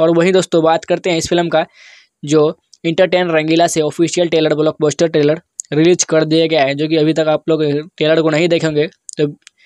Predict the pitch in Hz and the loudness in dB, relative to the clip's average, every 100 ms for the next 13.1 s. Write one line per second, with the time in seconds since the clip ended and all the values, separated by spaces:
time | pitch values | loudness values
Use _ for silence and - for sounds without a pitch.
0 | _ _ _ 185 165 180 190 185 170 - | _ _ _ -2 2 4 4 2 0 0
1 | 175 175 175 151 165 165 175 175 175 165 | 2 2 2 0 0 0 0 2 2 2
2 | 156 160 170 - 165 156 160 170 165 - | 0 -4 -4 -4 -4 -4 -6 -4 -4 -2
3 | 156 156 156 151 156 151 165 160 160 143 | -2 0 0 0 -4 -4 -2 0 2 2
4 | 147 156 165 202 _ - 147 147 160 156 | 2 0 -4 -10 _ -4 -2 0 0 0
5 | 156 165 - 143 151 147 156 135 120 123 | 0 -2 -4 -2 -2 -2 -4 -2 -4 -4
6 | 143 - 156 156 - 170 165 - 175 170 | -8 -4 -2 -2 -2 -4 -4 -4 -4 -2
7 | 165 156 147 165 165 165 160 160 156 156 | 0 0 0 -2 -2 -2 0 0 0 -2
8 | 156 151 147 156 160 151 156 _ - - | -2 -4 -2 0 0 -2 -6 _ -20 -20
9 | _ _ _ _ _ _ _ 147 156 - | _ _ _ _ _ _ _ -2 -2 0
10 | 156 165 165 - 160 160 156 165 160 151 | -2 0 -2 -2 -2 -2 -2 -2 -2 0
11 | 170 160 160 151 156 156 143 123 143 175 | 0 0 -2 -2 -2 -2 -2 -4 -4 -4
12 | 151 156 175 147 165 165 156 165 160 170 | 0 0 0 -2 0 0 0 0 2 2
13 | 151 | 0